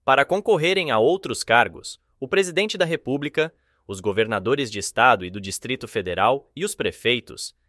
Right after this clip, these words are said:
devem renunciar os respectivos mandatos até seis meses antes do pleito. Nota.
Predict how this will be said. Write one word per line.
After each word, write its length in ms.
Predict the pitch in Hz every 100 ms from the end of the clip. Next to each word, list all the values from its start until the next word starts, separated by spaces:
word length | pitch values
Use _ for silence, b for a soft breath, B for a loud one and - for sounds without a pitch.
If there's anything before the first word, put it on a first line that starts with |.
| _
devem 360 | 107 139 156 160
renunciar 680 | 175 190 190 - 113 127
os 120 | 104 -
respectivos 720 | 110 - 120 - 156 170 147
mandatos 640 | 143 107 113 127 139 - B B
até 280 | 123 - 151
seis 440 | - - 185 190 117
meses 500 | 113 131 131 131 -
antes 320 | 127 143 - 110
do 120 | 113
pleito. 440 | - 80 71 _ _ _ _ _ _ _
Nota. 440 | 113 104 - -